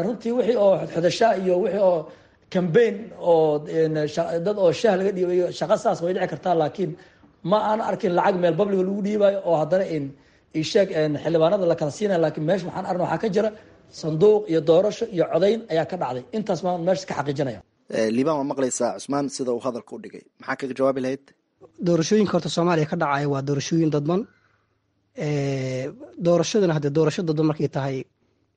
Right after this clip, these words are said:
Speaker 3: eh, magaceedaba laga garan karaa in markaas aysan, eh, wax ummadda ku wada qanacday aysan ka soo baxaynin. Tan maanta Hirshabelle ka dhacday oo hadda lixda kursi la doortayna, een,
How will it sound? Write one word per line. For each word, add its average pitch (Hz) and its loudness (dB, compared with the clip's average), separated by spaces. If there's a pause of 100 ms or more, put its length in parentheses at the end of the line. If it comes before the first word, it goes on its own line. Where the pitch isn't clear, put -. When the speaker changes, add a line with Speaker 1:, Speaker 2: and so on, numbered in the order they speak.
(160)
Speaker 3:
eh, 160 -4
magaceedaba 160 2
laga 143 -4
garan 147 -4
karaa 139 -4
in 147 -8 (100)
markaas 156 -8
aysan, 135 -8 (640)
eh, 131 -8
wax 160 -4
ummadda 170 -2
ku 156 -6
wada 143 0
qanacday 139 -2
aysan 147 -8
ka 170 -6
soo 147 -4
baxaynin. 151 0 (760)
Tan 185 2
maanta 165 0
Hirshabelle 151 -2
ka 160 -6
dhacday 139 -2
oo 135 -4
hadda 143 -2
lixda 160 0
kursi 156 -4
la 143 0
doortayna, 135 -2 (840)
een, 131 -4